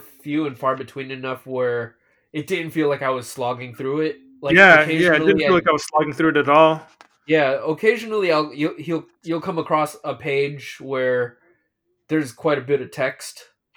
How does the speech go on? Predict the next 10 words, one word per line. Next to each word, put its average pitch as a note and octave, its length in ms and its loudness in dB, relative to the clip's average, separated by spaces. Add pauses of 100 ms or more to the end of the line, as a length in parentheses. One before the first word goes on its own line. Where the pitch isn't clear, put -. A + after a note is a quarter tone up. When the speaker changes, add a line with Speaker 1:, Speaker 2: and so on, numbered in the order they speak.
(220)
Speaker 1:
but, C3 320 -2 (1300)
like, D3 240 -6
overall, D#3 840 4 (240)
like, C3+ 460 -6 (220)
I C#3+ 60 -12
think, D#3+ 380 -8 (1900)
overall, F3 480 2
I C#3 120 -2
think D3+ 360 -8
his, C3+ 800 -4